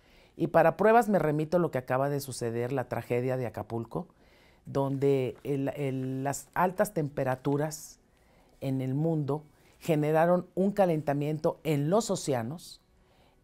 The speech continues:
y específicamente en el Océano Pacífico. Y Acapulco está exactamente, pasa por el trópico y fue verdaderamente de ser una tormenta tropical, se convirtió en pocas horas en un huracán de alto impacto que derribó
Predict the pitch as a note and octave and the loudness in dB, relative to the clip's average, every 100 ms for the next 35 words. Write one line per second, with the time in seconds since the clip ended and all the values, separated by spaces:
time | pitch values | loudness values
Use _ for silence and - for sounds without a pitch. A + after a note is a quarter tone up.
0 | - G3 G#3 A3+ - D3 - C#3+ F3+ F#3+ | -4 0 0 0 0 -2 -2 -4 -4 -4
1 | F#3 D3+ D3 E3 C#3+ B2+ - C#3 D3 C3 | -2 -2 0 -2 -2 -2 -4 -4 -4 -4
2 | B2+ B2 C3+ - E3+ - _ _ _ D#3 | -4 -6 -8 -8 -10 -10 _ _ _ -2
3 | D3 D#3 E3 G3+ F3+ A3 - E3 - G3+ | 0 0 0 0 2 0 0 -4 2 2
4 | G#3 A3 - G#3+ G3+ G3 G#3 G#3 F#3 G3 | 4 0 2 2 2 0 0 0 2 2
5 | E3+ D#3 D3 E3+ F3+ F3+ - F#3+ - F3 | 2 2 2 2 2 0 -4 -4 -2 -4
6 | - F3+ G3 G3+ F#3 D#3+ E3 F3+ F#3+ F#3 | -2 0 0 2 2 2 2 2 0 0
7 | F3+ D#3+ D3+ F3 - G3+ A3+ A3+ F3+ D#3+ | -2 -2 2 0 2 4 4 6 6 6
8 | E3 E3+ F3+ F#3+ F3 D3+ D3 - D#3+ D#3+ | 4 2 2 0 0 -4 -4 -2 -2 -2
9 | D#3+ C#3 C3+ C3+ D#3 D3+ D3+ D3+ C#3+ C#3+ | -4 -4 -4 -4 -4 -4 -4 -6 -6 -4
10 | D3 - C3+ C3 C#3 C#3 B2 - C3 C#3 | -6 -6 -8 -6 -6 -6 -6 -4 -6 -6
11 | - - B2 A#2+ A#2+ - B2 - A#2+ - | -16 -14 -4 -4 -4 -6 -6 -4 -6 -8
12 | B2+ - C#3 B2 B2 B2 A#2 B2+ E3 | -8 -4 -2 -2 -2 -4 -4 -4 -6